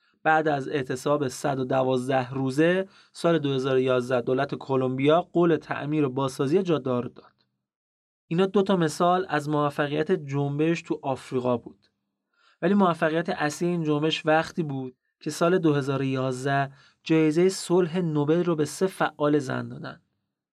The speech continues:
توکل کارمان از یمن، بانو الن رئیس جمهور لیبریا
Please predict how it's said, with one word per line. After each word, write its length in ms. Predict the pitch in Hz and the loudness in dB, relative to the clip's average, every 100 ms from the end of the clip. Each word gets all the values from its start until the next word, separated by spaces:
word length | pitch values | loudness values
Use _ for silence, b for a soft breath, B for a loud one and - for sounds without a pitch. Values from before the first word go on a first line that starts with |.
| _ _ _ _ _ _ - | _ _ _ _ _ _ -4
توکل 560 | 160 160 165 - 156 | 0 2 0 2 0
کارمان 500 | 147 156 143 147 147 | 2 2 2 2 -2
از 140 | 135 127 | -2 -4
یمن، 580 | 127 131 139 160 165 - _ | -2 0 0 0 -6 -14 _
بانو 320 | 156 147 151 156 | 2 2 2 0
الن 400 | 147 143 151 147 | 0 2 2 2
رئیس 260 | 143 135 | 0 0
جمهور 380 | - 135 127 165 | -4 -6 -2 0
لیبریا 760 | 190 151 135 127 123 120 117 | 2 4 4 2 2 0 -4